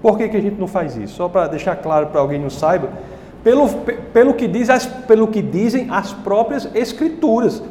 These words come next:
Se você for pra oração do Pai Nosso, você subir um pouco, você falou Mateus seis, verso seis, eu só quero abrir esse parênteses pra deixar claro isso. Mateus seis, verso seis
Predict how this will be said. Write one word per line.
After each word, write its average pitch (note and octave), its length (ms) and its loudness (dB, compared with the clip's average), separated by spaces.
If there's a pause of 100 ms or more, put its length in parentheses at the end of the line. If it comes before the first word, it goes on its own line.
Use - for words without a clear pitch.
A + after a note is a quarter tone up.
(580)
Se - 120 -18
você D#4 500 2
for D#4+ 240 4
pra D4+ 160 8
oração C4+ 380 6
do A#3+ 120 0
Pai B3 200 4
Nosso, E3 300 0
você G#3+ 220 0
subir C4+ 600 4
um E4+ 180 4
pouco, E3 420 6 (520)
você G3+ 240 2
falou A3 300 6
Mateus A3 720 4
seis, E3+ 880 2
verso A3 560 0
seis, D#3+ 440 0
eu G3+ 80 2
só G#3+ 120 2
quero A3 240 0
abrir F#3+ 180 6
esse G#3+ 100 2
parênteses F#3 400 4
pra G#3+ 120 2
deixar G3 280 -2
claro A3 320 2
isso. C#3+ 280 -6 (500)
Mateus G#3 440 6
seis, A#3 500 4
verso A3+ 380 2
seis C#3+ 580 -4